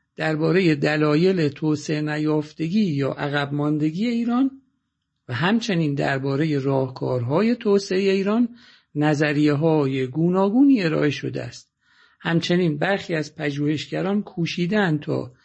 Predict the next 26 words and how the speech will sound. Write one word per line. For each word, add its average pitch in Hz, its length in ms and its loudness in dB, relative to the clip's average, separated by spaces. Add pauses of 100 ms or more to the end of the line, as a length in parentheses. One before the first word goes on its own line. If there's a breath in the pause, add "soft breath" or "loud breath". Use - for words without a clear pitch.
(320 soft breath)
این 254 240 6
نظریات 226 640 2
را 226 100 -2
دسته‌بندی 135 840 -4
کنند. 117 520 -10 (320)
کاظم 147 440 0
علمداری، 151 760 0
محمد 127 520 -4
مهدی 127 380 -2
مجاهدی، 151 840 2 (320 loud breath)
محمد 143 540 0
فاضلی 156 560 0
و 143 100 0
همکارانش 143 800 -2 (320 soft breath)
و 143 40 -6
همچنین 165 460 -2
مجتبی 143 480 -2
لشکربروکی 175 1120 0 (380 loud breath)
در 147 220 0 (300)
زمره 147 560 4
محققانی 151 760 0
هستند 214 480 -2
که 160 120 -6
در 127 140 -4
این 214 180 2
مسیر 233 520 -2